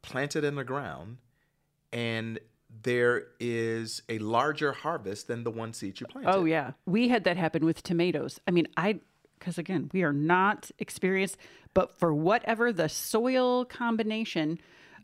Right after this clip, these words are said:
Speaker 2: uh, this tomato plant just went bonkers.
Speaker 1: Yeah.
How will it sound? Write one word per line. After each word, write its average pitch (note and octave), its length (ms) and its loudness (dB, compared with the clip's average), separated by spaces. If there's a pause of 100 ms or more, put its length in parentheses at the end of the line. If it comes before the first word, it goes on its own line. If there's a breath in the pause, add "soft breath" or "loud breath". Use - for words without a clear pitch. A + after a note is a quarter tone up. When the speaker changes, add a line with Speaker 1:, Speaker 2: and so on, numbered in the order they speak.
(160)
Speaker 2:
uh, D3+ 380 4 (420)
this G3 380 -2
tomato G#3 300 -2
plant D3+ 420 -2
just E3 200 -8
went E3+ 220 0 (340)
bonkers. G3 760 0 (200)
Speaker 1:
Yeah. G2+ 240 0